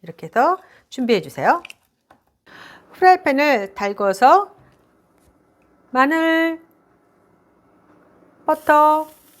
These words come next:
파슬리를 바른 빵을 올려놔주세요. 앞뒤로 살짝만 익혀내시면 됩니다.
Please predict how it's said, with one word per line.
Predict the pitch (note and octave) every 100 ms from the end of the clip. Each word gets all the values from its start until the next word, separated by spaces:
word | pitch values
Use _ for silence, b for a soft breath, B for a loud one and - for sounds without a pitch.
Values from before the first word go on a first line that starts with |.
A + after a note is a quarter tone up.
| _
파슬리를 | - E4+ D#4+ C#4+ C4+ C4+ C4
바른 | A3+ A#3+ E4 G4 G4 _ _ _
빵을 | C4+ B3+ B3
올려놔주세요. | A3+ B3+ A#3 F3+ - - - - - - - - - - B B B B
앞뒤로 | A#3+ - D#4+ E4+
살짝만 | E4 - A4 G#4+ F#4+ D4+
익혀내시면 | A3+ C4+ A#3+ A#3 G#3+
됩니다. | G3 F3+ F#3 C4